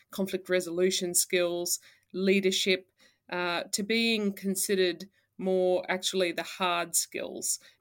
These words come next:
because they are really so important in the practice of medicine.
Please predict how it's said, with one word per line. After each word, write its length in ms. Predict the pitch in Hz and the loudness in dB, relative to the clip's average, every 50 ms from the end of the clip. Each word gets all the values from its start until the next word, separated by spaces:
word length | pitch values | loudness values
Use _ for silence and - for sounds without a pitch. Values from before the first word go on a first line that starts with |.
| _ - | _ -8
because 520 | 185 185 - - 185 175 170 165 - - | -8 -6 -2 0 0 0 2 0 -2 -2
they 140 | 170 160 156 | 0 2 0
are 100 | 156 165 | 0 0
really 280 | 170 190 190 185 170 | 0 -2 -2 -2 -2
so 220 | 185 - - 165 156 | -4 -4 -4 -4 -6
important 400 | 160 160 - - - - 151 165 | -8 -10 -10 -10 -10 -8 -8 -10
in 80 | 156 | -10
the 80 | 165 - | -12 -14
practice 400 | - - 160 - - 170 - - | -12 -12 -12 -12 -10 -8 -8 -8
of 120 | 160 - | -8 -10
medicine. 460 | 185 160 156 165 - - - - 202 | -14 -12 -10 -10 -10 -10 -10 -12 -18